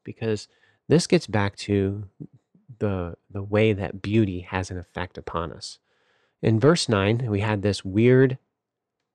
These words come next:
horse analogy. "I have compared you, my love, to my filly among Pharaoh's chariots."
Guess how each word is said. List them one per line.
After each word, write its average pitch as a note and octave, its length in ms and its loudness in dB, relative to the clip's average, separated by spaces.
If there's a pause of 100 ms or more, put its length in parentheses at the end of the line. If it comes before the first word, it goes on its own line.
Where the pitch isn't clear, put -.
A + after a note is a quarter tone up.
(320)
horse A2 420 0 (100)
analogy. F2+ 680 0 (560)
"I A#2 140 0
have A#2 120 0
compared D3 460 2
you, D3 160 6
my D#3+ 180 4
love, F#2+ 440 -2
to - 80 -8
my G2 180 -2
filly B2 460 0
among F#2+ 300 -8
Pharaoh's G#2 420 -6
chariots." D#2 720 -10